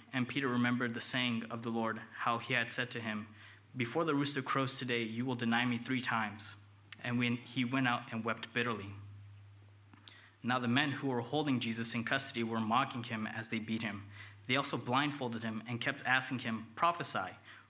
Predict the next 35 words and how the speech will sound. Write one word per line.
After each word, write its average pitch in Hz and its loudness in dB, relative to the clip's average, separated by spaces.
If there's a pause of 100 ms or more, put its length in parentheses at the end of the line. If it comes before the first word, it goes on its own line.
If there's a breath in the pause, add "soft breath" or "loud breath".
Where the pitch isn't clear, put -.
(120)
who 175 4
is 156 0
it 123 -2
that - 0
struck - 0
you?" 98 -8 (340)
And 123 0
they 120 0
said 127 2
many 135 2
other 135 -2
things 127 0
against 127 -2
him, 107 -8
blaspheming 120 0
him. 92 -10 (880 loud breath)
When 123 2
the 120 4
day 139 2
came, 135 0
the 120 -2
assembly 139 2
of 120 -2
the 120 -2
elders 123 0
and 120 -4
the 117 0
people 131 0
gathered 131 0
together 117 -2
both 117 -4
chief 147 0
priests 117 -2
and 120 -6
scribes, 117 0